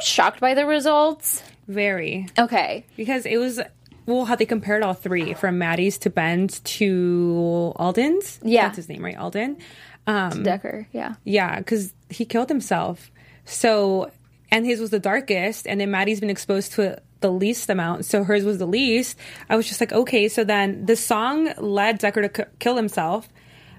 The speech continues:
Speaker 2: but why? But as we saw it affect Maddie, like, it literally makes you delusional, it makes you crazy, it makes you act, like, out of character. So I was like, "Okay." It gave you more understanding to how it affects them. And then when they went into, like, the echo chamber,
Speaker 1: Mm-hmm.
Speaker 2: um,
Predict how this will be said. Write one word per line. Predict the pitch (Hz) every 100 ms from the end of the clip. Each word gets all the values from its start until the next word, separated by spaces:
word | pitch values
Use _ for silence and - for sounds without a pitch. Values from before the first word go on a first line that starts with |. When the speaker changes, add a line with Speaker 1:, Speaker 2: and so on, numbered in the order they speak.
| -
Speaker 2:
but | 220
why? | 190 208 220
But | 202
as | 202
we | 208
saw | - 226 226 220 202 - _
it | 220
affect | 214 - 208
Maddie, | 202 196 262 220
like, | 208 202 -
it | 214
literally | 208 240 254 220
makes | 208 240 -
you | 233 202
delusional, | 202 208 269 254 202
it |
makes | 196 202 -
you | 220
crazy, | - 208 220
it | 220
makes | 220 -
you | 226
act, | 185 202 - - - - - -
like, | 220 -
out | 214 214
of |
character. | 196 214 247 - 214
So | 208
I | 208
was |
like, | 202 -
"Okay." | 240 254 202
It | 208 220
gave | 277 302
you | 359
more | 285
understanding | 269 269 214 196 220
to | 240
how | 202 190
it | 208
affects | 208 170 180 -
them. | 277 302 320 320 - - - - _
And | 220 226 214
then | 208 208 214 202
when | 208
they | 196
went | 196 202
into, | -
like, | 202 185
the | - - _ _ -
echo | 208 247 226
chamber, | 202 202 175 180 190 277 269 - -
Speaker 1:
Mm-hmm. | 240 226 196 214
Speaker 2:
um, | 214 185 170 208 196 196